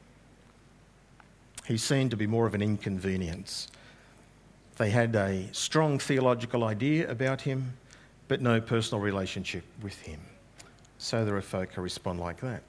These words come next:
even today. Some are hostile, Matthew tells us. Some are indifferent.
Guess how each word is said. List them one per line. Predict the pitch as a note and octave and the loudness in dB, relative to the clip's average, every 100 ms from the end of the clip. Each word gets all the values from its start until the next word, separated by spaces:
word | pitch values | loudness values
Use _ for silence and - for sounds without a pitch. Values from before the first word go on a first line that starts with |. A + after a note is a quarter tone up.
| - - F#2 | -20 -10 -8
even | F2 F2 | -6 -6
today. | - G2+ F#2+ D#2 - - - | -6 -4 -6 -8 -16 -20 -18
Some | - - B2 | -6 2 2
are | G2+ | 2
hostile, | C#3 C#3 - D3+ F#3 F#3 - | 0 -4 0 0 0 -4 -4
Matthew | A#2+ A2+ A#2 | -4 -2 -4
tells | A2+ B2 A#2+ | -4 -4 -4
us. | C3 - - - - - | -6 -8 -14 -18 -20 -12
Some | - C#3 A#2+ | 0 4 4
are | F#2+ | 4
indifferent. | F#2 C#3 D#3 G3 G3 | 0 0 0 0 -4